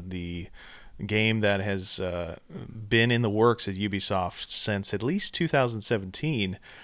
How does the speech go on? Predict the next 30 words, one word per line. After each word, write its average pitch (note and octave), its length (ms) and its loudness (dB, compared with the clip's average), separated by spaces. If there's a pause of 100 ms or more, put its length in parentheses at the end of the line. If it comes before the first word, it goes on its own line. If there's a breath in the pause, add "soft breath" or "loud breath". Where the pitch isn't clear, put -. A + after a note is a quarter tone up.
(320 loud breath)
uh, G2+ 240 4
may A2 480 2
be A#2 360 4
headed A#2 320 0
towards G#2+ 320 0
release G2 640 -2 (200)
on F2+ 360 -8
November G2+ 840 0
eighth, - 540 -6 (580 soft breath)
uh, E2 440 -10
after F#2 380 -6
years G2+ 540 -2
of F#2+ 80 -8
troubled F#2+ 380 -2
development. F2+ 760 -4
And D#2 100 -14
this D#2 180 -8
is F2 180 -10
according F#2 380 -4
to - 120 -8
a F#2+ 40 -10
story F2+ 400 -4
from, E2 340 -8
uh, D#2 260 -10
I F#2 200 -4
G F2 320 -6
N. D2+ 300 -12 (600 loud breath)
Uh, F#2 260 -2
and G2 220 -4
so, G#2 640 2